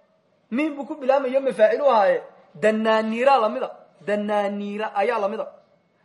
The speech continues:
Maxaariba lamida. Waa ka, kuwa yoga, wa-, waad garanaysaa. Markaa siiqada siiqatu muntaha al jumuuc la waa labadaa, waa siiqatu mafaacila iyo siiqatu mafaacila. Daabitkoodiina waa lagu sheegay, sheekh. Daabitkoodiina waa lagu sheegay.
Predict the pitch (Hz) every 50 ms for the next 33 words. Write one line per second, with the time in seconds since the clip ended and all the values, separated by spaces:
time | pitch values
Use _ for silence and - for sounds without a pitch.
0 | _ _ - 190 214 202 - - 214 220 214 214 208 214 226 233 262 247 214 202
1 | 220 240 220 - - - 214 - - - - 196 190 202 233 247 - - - 220
2 | 220 208 - 214 214 214 202 202 208 202 - - - - _ _ _ _ _ _
3 | _ _ _ _ _ _ - - - _ _ 202 254 254 - 294 269 269 269 240
4 | 233 233 262 254 226 208 269 269 247 247 220 214 208 208 214 208 208 233 240 269
5 | 254 226 202 190 196 220 220 220 226 240 254 262 277 294 302 302 - - - -
6 | 196 202 202 - 240 269 254 240 - 220 214 208 202 - 254 277 285 269 294 320
7 | 330 330 330 - - - 214 220 226 226 226 226 240 233 233 233 240 233 233 240
8 | - - 240 240 233 233 240 240 240 233 - - - - - 185 233 240 233 285
9 | - - 277 247 240 233 269 294 311 311 311 - - - _ - 202 233 226 202
10 | 202 226 214 - 180 165 - 156 147 - _ _ _ _ - 180 190 190 226 -
11 | - 233 220 202 233 220 170 - _ _ _ _ _ _ _ _ _ 180 202 220
12 | 208 180 180 180 180 - 156 135 -